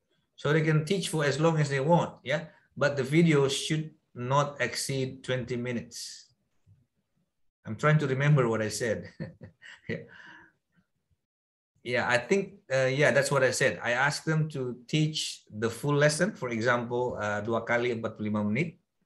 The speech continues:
or dua kali empat puluh menit, or whatever it is, dua kali lima puluh menit. But I'm not prepared to watch a video that long. You know what I mean?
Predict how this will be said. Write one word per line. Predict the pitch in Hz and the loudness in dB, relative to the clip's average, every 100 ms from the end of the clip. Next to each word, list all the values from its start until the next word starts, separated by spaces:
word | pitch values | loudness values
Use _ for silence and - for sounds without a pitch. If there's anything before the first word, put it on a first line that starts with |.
| _ | _
or | 101 101 101 | -8 -6 -6
dua | 110 104 | -4 -4
kali | 113 113 | -2 -4
empat | 107 107 - | -4 -6 -6
puluh | 104 | -6
menit, | 101 107 151 156 | -2 -2 -4 -8
or | 104 | -8
whatever | 101 110 104 | -4 -4 -4
it | 104 95 | -4 -6
is, | 123 131 | -10 -8
dua | 101 | -8
kali | 98 110 107 | -6 -4 -2
lima | 104 101 | -2 -4
puluh | 101 98 | -6 -6
menit. | 101 135 170 - _ _ _ _ | -4 -4 -6 -12 _ _ _ _
But | 98 113 139 139 - _ _ | -2 4 4 2 -8 _ _
I'm | 117 120 123 | -4 -2 0
not | 156 156 - | 0 -2 -8
prepared | 123 - 131 131 131 | -6 2 4 4 0
to | 117 | -4
watch | 110 113 107 - - - | -2 -2 -2 -6 -8 -8
a | 107 | -6
video | 104 120 113 107 101 | -4 -6 -4 -4 -2
that | 110 113 | -4 0
long. | 117 107 90 - 113 | 2 2 -2 -12 -8
You | |
know | 117 | -4
what | 127 123 | -2 -2
I | |
mean? | 120 147 170 | -2 -2 -4